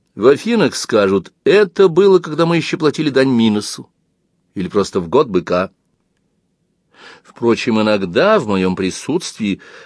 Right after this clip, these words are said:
они осекутся и примутся пересчитывать пиршество в честь Афины или Истмийских игр. Но никто не обмолвится при мне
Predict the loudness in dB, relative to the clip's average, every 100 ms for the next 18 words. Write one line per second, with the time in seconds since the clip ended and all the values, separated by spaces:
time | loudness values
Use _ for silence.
0 | _ -4 -2 -2 -4 -6 -10 -6 -6 -6
1 | -6 -6 -6 -20 -8 -8 -2 -2 -2 -4
2 | -4 -4 -4 -6 -8 -4 -6 -6 -6 -6
3 | -4 -8 -8 -10 -6 -4 -4 -6 -6 -4
4 | -4 -4 -8 _ -10 -6 -6 -8 -8 -6
5 | -6 -10 -14 -12 -12 -12 -12 -16 _ _
6 | _ _ _ _ _ _ _ _ _ _
7 | _ _ _ _ -4 -2 2 0 -2 2
8 | 2 4 2 2 0 2 0 -2 -6 -2
9 | 0 -2